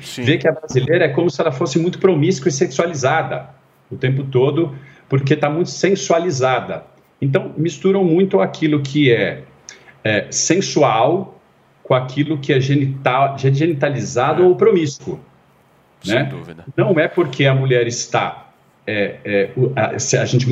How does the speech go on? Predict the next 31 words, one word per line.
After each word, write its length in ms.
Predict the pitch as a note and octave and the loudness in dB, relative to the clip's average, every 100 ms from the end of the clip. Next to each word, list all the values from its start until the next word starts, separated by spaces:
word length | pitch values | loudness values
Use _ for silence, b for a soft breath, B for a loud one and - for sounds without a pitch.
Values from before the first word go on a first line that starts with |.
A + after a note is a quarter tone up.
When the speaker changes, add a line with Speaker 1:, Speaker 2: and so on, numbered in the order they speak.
| A2+ | 0
Speaker 2:
vive 240 | G#2 B2 C3 | 2 2 4
num 100 | C3+ | 4
país 280 | C3 G#2+ G#2+ | 4 0 -2
onde 160 | G2+ | -6
existe 240 | G2 - B2+ | -8 -4 -2
uma 100 | - | 0
cultura 580 | C3+ B2 B2+ G#2 F#2 - B B - | 0 0 0 0 0 -4 B B 0
onde 200 | A2+ G#2 | 0 0
se 220 | - A2+ | 0 2
o, 120 | A#2 - | 2 2
a 100 | G2+ | 0
mulher 260 | A2 A#2 | 4 2
expõe 540 | A#2 - - D3+ D#3+ C3 | 2 -4 0 2 4 2
mais 300 | G#2+ G#2+ A2 | 2 0 0
o 80 | A#2+ | 0
corpo, 580 | - C3+ C3+ - G#3 - - _ | 4 4 2 -2 -4 -8 -20 _
que 120 | F3+ | -2
o 40 | |
corpo 340 | C3+ D#3 C#3+ C#3+ | 2 0 2 2
dela 220 | B2+ C3+ | 2 2
tá 240 | C#3 D3 D3 | 0 0 0
acessível 800 | D3 - C#3 - C#3 C#3 C#3+ C#3 | -2 -4 -4 -4 -2 0 2 0
a 40 | |
todo 260 | C#3 D#3 E3 | 0 0 2
mundo, 360 | C3+ E3 F3+ E3+ | 4 4 2 2
usando 320 | D3+ G3+ F3+ | 4 2 2
drogas 440 | D#3+ G#3+ A3+ A3+ | 0 2 2 2
ou 120 | G3+ | 4
não. 380 | C#3+ D#3 C#3+ - - - _ _ - | 4 4 2 -4 -12 -20 _ _ 0
Lógico 800 | C3+ G3 A3+ C3+ A#2 - G#2+ - - - | 2 4 2 -2 -6 -6 -6 -8 -16 -18
que 400 | - C#3+ C3+ - | -2 0 0 -4